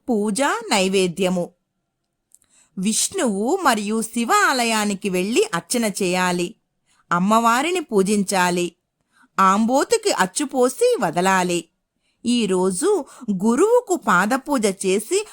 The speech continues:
ఆ నీరు చల్లుకుంటే అఖండ ఫలితం వస్తుంది.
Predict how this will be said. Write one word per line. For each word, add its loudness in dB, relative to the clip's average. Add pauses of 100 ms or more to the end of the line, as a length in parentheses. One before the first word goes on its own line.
(100)
ఆ 4
నీరు 0
చల్లుకుంటే -2
అఖండ 0 (160)
ఫలితం 0
వస్తుంది. -2